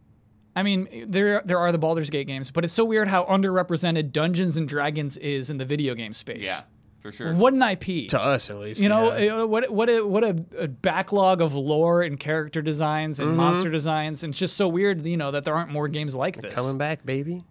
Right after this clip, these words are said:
Speaker 1: Yeah.
Speaker 3: Coming back.
Speaker 1: Um, so you're right. I mean, it's, <laughs>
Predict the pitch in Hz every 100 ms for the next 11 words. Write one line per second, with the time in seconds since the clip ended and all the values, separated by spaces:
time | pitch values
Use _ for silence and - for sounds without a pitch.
0 | _ 202 202 175 - - 143 185 208 170
1 | - _ _ _ _ _ _ _ 165 165
2 | 156 147 139 143 - - 233 233 233 226
3 | 208 233 226 180 - - - _ - 175